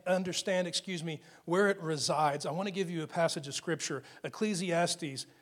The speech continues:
seven. I want to read verses nine and ten. It says, "Do not be eager in your heart to be angry, for anger resides in the bosom of fools. Don't say,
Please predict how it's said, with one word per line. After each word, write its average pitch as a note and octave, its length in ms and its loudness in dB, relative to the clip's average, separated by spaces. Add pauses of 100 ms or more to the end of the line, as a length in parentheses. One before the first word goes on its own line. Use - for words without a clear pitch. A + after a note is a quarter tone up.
seven. D#3+ 460 6
I D3 40 2
want F#3 180 0
to G3+ 40 2
read F#3 200 0
verses D#3 400 -2
nine D3+ 280 0
and C3 100 -6
ten. D3 380 -6 (2750)
It F3 60 0
says, G#3+ 260 6
"Do G3 100 0
not C4 240 4
be B3 160 2 (100)
eager A#3 300 4
in G3 140 2
your F3 160 2
heart E3+ 400 6
to F3 100 -2
be D#3+ 220 -2
angry, E3+ 520 4 (1500)
for F#3+ 240 0
anger C#4 400 6
resides G3 960 6
in E3+ 140 -2
the D#3+ 100 -2
bosom F3+ 380 0
of E3+ 100 -4
fools. C3 600 -6 (880)
Don't C4 300 2
say, E3+ 540 8